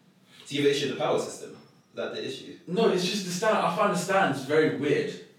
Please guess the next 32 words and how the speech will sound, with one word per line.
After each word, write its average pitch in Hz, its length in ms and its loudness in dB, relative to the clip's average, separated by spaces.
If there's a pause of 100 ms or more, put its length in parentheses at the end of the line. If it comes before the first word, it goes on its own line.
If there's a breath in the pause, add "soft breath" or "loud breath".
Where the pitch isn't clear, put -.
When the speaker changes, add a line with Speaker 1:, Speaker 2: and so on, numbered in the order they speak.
(400)
Speaker 1:
The 117 60 -16
stands 135 260 -6
are 139 60 -4
the 135 60 -12
power 120 180 -8
system, - 300 -16 (120)
so 98 220 -8
you're 101 180 -4
not - 180 -8
a - 20 -14
fan 110 140 -6
of 98 220 -10 (300)
the 104 80 -8
way - 160 -4
they 190 200 -4
Speaker 2:
No, 226 200 6
I - 100 2
said 175 140 2
it's 135 120 -2
weird. 156 400 2 (360)
Speaker 1:
Okay. - 160 -18 (560)
Speaker 2:
Like, 139 520 2
when 170 280 6
the 165 100 4
guy, - 240 4
when, 160 220 4
when 160 160 6
the 156 120 6
brother's 156 380 4
fighting 143 400 2
the 147 60 4
little, 139 280 2